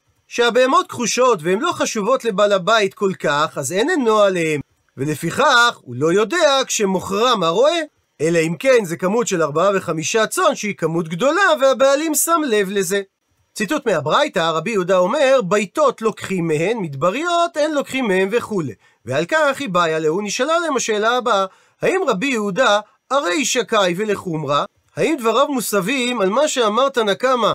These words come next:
שמותר לקנות מהם ארבעה וחמישה צאן, ורבי יהודה החמיר שאפילו ארבעה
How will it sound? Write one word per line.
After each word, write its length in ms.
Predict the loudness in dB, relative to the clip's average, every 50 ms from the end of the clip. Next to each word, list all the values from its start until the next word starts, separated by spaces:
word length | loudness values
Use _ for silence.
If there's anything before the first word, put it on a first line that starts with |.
| -2 _ _ _ _
שמותר 440 | -18 -14 -12 -10 -4 0 0 0 0
לקנות 440 | 0 -4 -2 0 2 2 2 2 0
מהם 400 | 2 2 4 4 4 4 2 2
ארבעה 500 | 0 0 0 0 0 0 2 2 2 2 0
וחמישה 600 | 0 -2 -2 -2 -2 -2 -2 -2 0 0 -2 -2
צאן, 340 | -2 -2 -2 0 0 -2 -2 -6 _ _ _ _ -8
ורבי 260 | -6 -6 -4 -2 -2
יהודה 340 | 0 0 0 2 2 2 2
החמיר 640 | 0 0 -2 -2 -2 0 0 0 0 0 0 -2 -2
שאפילו 760 | 0 0 0 0 0 -2 -4 -4 -2 -2 0 0 0 -2 -2 -4 _ _ _ _ _ -8
ארבעה 280 | -8 -4 -2 0 2